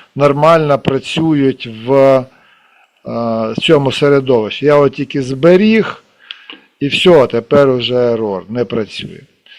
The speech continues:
Ну, по-, краще не використовувати забагато кирилічних символів в вашому коді.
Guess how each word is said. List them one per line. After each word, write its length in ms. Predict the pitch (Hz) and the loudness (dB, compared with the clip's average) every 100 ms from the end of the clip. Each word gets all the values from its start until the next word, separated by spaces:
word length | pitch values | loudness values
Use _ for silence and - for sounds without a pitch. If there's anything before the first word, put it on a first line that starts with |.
| - | 0
Ну, 120 | 220 | 2
по-, 520 | 202 190 175 165 156 - | 4 6 6 6 4 2
краще 500 | 185 180 151 160 156 | 2 4 4 0 -2
не 100 | 151 | -2
використовувати 1200 | 147 156 151 139 - 160 147 135 127 120 - 120 113 - _ - - _ - | -2 0 -2 -2 -2 2 2 2 0 -2 -6 -10 -10 -20 _ -20 -20 _ -4
забагато 1080 | 113 160 151 165 156 160 143 - 131 120 113 _ _ _ - | 0 2 4 4 6 4 4 0 -2 -2 -4 _ _ _ -6
кирилічних 800 | 143 139 135 135 117 - 135 - | -2 -2 -2 -4 -4 -6 -6 -6
символів 680 | - 226 226 214 196 196 | -2 0 2 2 4 2
в 80 | 170 | 2
вашому 580 | 185 175 - 180 170 170 | 2 2 2 -2 -2 -4
коді. 540 | 170 165 156 147 156 | 0 2 2 0 -4